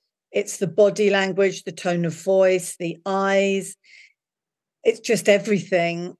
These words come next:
Um, and we're learning so much more about it, but we are very different.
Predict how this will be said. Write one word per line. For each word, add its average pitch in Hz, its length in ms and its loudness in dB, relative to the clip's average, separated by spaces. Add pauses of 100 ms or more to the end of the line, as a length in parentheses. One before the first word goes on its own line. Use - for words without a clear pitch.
Um, 202 560 0 (340)
and 208 120 2
we're 226 100 6
learning 240 260 2
so 269 140 -2
much 262 220 -6
more 214 180 0
about 220 600 -4
it, 165 260 -2 (240)
but 220 160 0
we 233 140 4
are 214 420 0 (160)
very 208 460 2
different. 165 720 -10